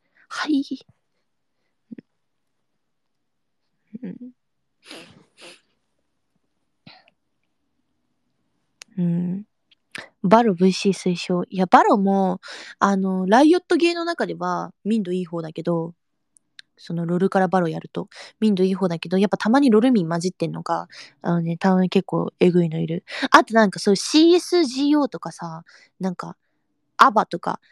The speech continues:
あそこら辺のなんかちょっと古のエフピーエス民もさ、やっぱ混じるからさ。うん。やっぱちょっとなんか、怖いのいるよ。やった時私なんか、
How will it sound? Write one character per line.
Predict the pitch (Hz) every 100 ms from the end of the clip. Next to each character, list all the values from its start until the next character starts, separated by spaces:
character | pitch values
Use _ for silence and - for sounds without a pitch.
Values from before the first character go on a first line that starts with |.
| _ _ _ -
あ | 208
そ | 254 311
こ | 330
ら | 302
辺 | 311 294 285
の | 277
な | 269
ん |
か | 220
ち | -
ょ | 190
っ |
と | - 170 -
古 | 214 277 - 339 302
の |
エ | 277
フ | 285 -
ピ |
ー | 269 269
エ | 269
ス | 262
民 | 220 170
も | 165
さ、 | 180 170 175 _ - - _ -
や | 208
っ |
ぱ | 175 170 _ -
混 | 185 190
じ | 202 226
る | 180
か | 165
ら | 170
さ。 | 170 170 - _ _ _ _ _ _ _ _ _ _ _ _ _ _ _ -
う |
ん。 | 170 160 165 - _ - - - _ _
や | 196
っ | 180
ぱ |
ち | -
ょ |
っ |
と | -
な | 180
ん |
か、 | 170 185 _ _ _ _ _ _ _ _ _ _ 240 _ _ _
怖 | - 240
い | 196
の | 160
い | 160
る |
よ。 | 190 220 _ _ _ _ _ _ _ -
や | 208
っ | -
た | 226
時 | 240 -
私 | 180 - -
な | 185
ん | 170
か、 | -